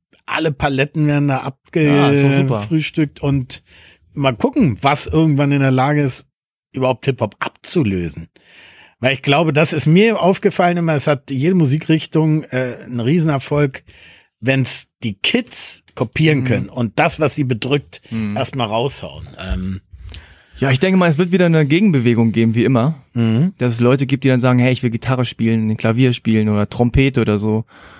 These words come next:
Speaker 2: Und, äh, die dann irgendwie Instrumente und Bands wieder, Bands wieder gründen. Also in meiner Zeit waren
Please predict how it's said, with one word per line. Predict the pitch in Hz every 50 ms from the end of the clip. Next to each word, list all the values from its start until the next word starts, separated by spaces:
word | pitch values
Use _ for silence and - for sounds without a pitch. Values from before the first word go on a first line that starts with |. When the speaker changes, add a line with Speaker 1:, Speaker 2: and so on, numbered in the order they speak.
| - - _ _ _
Speaker 2:
Und, | - 110 110 110 110 - - - -
äh, | - - 101 98
die | 95 113 113
dann | 113 110 -
irgendwie | 110 107 104 101
Instrumente | 104 110 - - - 113 110 123 127 120 - 123 117 117 117 110
und | 110 104 92 -
Bands | - 117 123 123 123 123 - -
wieder, | 117 117 117 113 - - 82
Bands | 82 - - 117 127 147 156 -
wieder | - 117 113
gründen. | - - 117 117 113 110 104
Also | 107 101
in | 104
meiner | 110 131 160 160
Zeit | - 139 127 -
waren | 113 110 - -